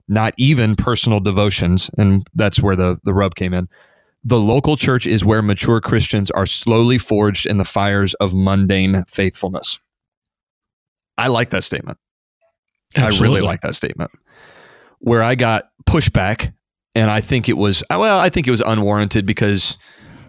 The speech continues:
Speaker 1: I don't read it the way that, that other people were reading it, but they were saying that personal, you were, they, they thought that the statement implied that personal devotions were less important than church attendance. But to me,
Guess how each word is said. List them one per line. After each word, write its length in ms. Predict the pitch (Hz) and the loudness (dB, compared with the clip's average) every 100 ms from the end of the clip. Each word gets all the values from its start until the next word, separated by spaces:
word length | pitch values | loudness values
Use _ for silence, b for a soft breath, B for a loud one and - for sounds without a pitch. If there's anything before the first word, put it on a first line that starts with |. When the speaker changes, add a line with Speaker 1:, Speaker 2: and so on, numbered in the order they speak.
| - | -6
Speaker 1:
I 120 | 113 | -2
don't 180 | 117 95 | 0 0
read 180 | 110 107 | 0 0
it 100 | 107 | 0
the 80 | 104 | 0
way 160 | 101 | 2
that, 220 | 98 95 - | 0 -2 0
that 160 | 104 | 0
other 200 | 95 101 | 2 2
people 240 | 98 107 95 | 2 2 2
were 120 | 95 | 2
reading 280 | 98 98 92 | 2 2 0
it, 120 | 92 | 0
but 140 | - 110 | -2 -2
they 120 | 110 | 0
were 100 | 101 | 0
saying 360 | - 101 98 95 | 0 0 0 0
that 180 | 90 - b b b b - | -2 -6 b b b b -2
personal, 360 | 139 120 110 104 | 0 2 -2 -2
you 160 | 113 127 | 0 2
were, 140 | 90 73 | 0 -2
they, 220 | 135 156 | 0 0
they 240 | 123 147 165 | 0 0 0
thought 340 | 143 127 117 | 0 -2 -4
that 120 | 110 | -6
the 60 | 110 | -4
statement 520 | - 123 117 107 - - | -2 -2 0 -4 -6 -6
implied 440 | 113 95 107 104 | -6 -2 -2 -2
that 120 | 95 - | -2 0
personal 360 | 120 - 107 | 0 0 -2
devotions 480 | 101 101 101 101 92 | 0 0 0 0 0
were 120 | 101 | 2
less 380 | 101 104 107 - | 2 2 0 -2
important 800 | 107 98 - 98 - 95 92 - b b b b b - | -4 -2 0 0 -2 -4 -4 -8 b b b b b -4
than 140 | 98 | -2
church 280 | - 104 - | 0 -2 -2
attendance. 580 | 80 110 95 - - - _ _ _ _ _ _ _ _ | -2 -2 -4 -4 -8 -8 _ _ _ _ _ _ _ _
But 100 | 120 | -4
to 80 | 131 | 0
me, 440 | 143 180 123 127 | 2 2 2 0